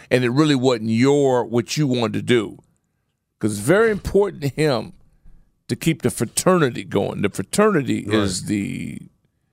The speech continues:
Speaker 1: made man deal, the f-, the legacy that, and I don't blame 'em. All of 'em do that. The entire league does that. And I ain't mad at you. But I'm gonna call you on it if it don't work.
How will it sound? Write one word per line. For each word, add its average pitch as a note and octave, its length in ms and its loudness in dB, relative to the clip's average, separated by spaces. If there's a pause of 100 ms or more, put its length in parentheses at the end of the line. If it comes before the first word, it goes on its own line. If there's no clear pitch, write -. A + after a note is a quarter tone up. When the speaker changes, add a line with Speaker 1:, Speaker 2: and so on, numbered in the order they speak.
(320)
Speaker 1:
made A#2+ 360 2
man B2+ 480 0
deal, F#2+ 420 -2 (280)
the A#2+ 60 -4
f-, - 240 -10
the G2 280 2
legacy B2 800 0 (840)
that, A#2 220 2
and A2+ 180 2
I C3 120 4
don't B2 240 -2
blame B2 280 2
'em. - 240 -14 (300)
All D#3+ 320 4
of A#2 120 0
'em G#2+ 160 -4
do G2+ 340 -2
that. F#2 360 0
The B2 220 0
entire B2 440 0
league C#3+ 540 0
does A2 300 -2
that. - 360 -2
And A2 140 2
I D#3 120 2
ain't F#3 100 0
mad D#3 200 2
at F#2+ 200 -8
you. - 80 -10 (1120)
But B2+ 120 0
I'm C3+ 140 2
gonna B2 100 2
call G#3 320 2
you C3+ 220 0
on A#2 120 0
it A2+ 100 0
if G#2+ 120 -4
it G#2+ 80 -2
don't G#2 240 0
work. A2+ 380 -2